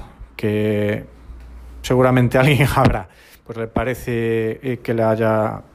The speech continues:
dado un poco de claridad de, de idea o de visión, pues, eh, genial.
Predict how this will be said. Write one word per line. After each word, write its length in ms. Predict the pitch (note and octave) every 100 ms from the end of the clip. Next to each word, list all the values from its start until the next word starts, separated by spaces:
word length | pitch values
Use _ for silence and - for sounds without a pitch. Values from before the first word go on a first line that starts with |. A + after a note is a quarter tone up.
| - -
dado 260 | A#2 B2 A#2
un 100 | A2+
poco 240 | A#2+ A2
de 120 | A2+ G#2+
claridad 400 | A#2+ A2+ A#2 A#2
de, 320 | A#2 A2+ A2+
de 320 | B2 A2+ A2+
idea 600 | C3+ A#2+ A#2 B2+ A2 G#2+ - - - -
o 100 | A2
de 100 | A2+
visión, 540 | A#2 - D3+ E3+ F#3 - - -
pues, 360 | - A#2 G#2 - -
eh, 380 | A2+ G#2 G#2 A#2
genial. 460 | - A#2 A2+ G2